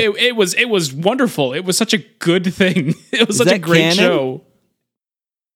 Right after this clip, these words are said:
Speaker 1: It's canon in the House of Mouse universe, sure, bud. <laughs>
Speaker 2: Okay. Like, I, I wanna know the official, like, Disney timeline.
Speaker 1: There isn't an official Disney timeline.
Speaker 2: But I need it to be connected.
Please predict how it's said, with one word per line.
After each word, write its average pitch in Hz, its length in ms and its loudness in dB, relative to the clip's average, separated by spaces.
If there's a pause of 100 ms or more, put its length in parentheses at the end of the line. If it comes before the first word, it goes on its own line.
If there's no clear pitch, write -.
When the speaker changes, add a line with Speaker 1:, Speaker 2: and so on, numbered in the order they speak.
(200)
Speaker 1:
It's 190 240 -2
canon 190 320 0
in 175 60 -2
the 160 80 2
House 170 240 0
of 156 40 -6
Mouse 214 240 -2
universe, 180 420 0
sure, 214 200 0
bud. 131 440 -6
<laughs> - 840 -14
Speaker 2:
Okay. 98 540 -4
Like, 202 260 -2
I, 214 300 0
I 190 120 2
wanna 220 300 0
know 214 180 4
the 190 180 2
official, 185 560 0
like, 165 240 0
Disney 165 380 2
timeline. 143 720 -2 (240)
Speaker 1:
There 226 160 2
isn't 247 260 0
an 208 120 2
official 175 400 0
Disney 139 320 -4
timeline. 123 680 -6 (260)
Speaker 2:
But 170 180 2
I 185 100 0
need 190 240 2
it 202 140 0
to 175 80 -6
be 165 160 -4
connected. 156 800 -2